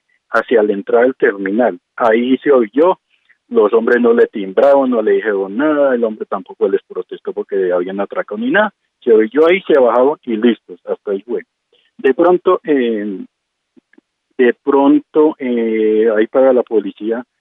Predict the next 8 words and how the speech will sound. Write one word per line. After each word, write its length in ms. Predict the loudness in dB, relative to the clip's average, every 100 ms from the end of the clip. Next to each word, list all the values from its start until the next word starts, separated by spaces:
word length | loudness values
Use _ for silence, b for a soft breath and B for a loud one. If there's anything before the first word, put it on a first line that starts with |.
| _ _ _ _ _
la, 320 | -2 0 0 0
en 380 | -2 0 -2 -2
ese 320 | -2 0 -2
concesionario 1040 | 2 -2 2 -2 -2 -6 -2 0 2 2
de 160 | 2 0
Chevrolet 720 | -2 0 2 2 0 -2 -2 -8 _
hay 180 | -2 -2
cámaras 580 | _ -4 -2 -2 -4 -8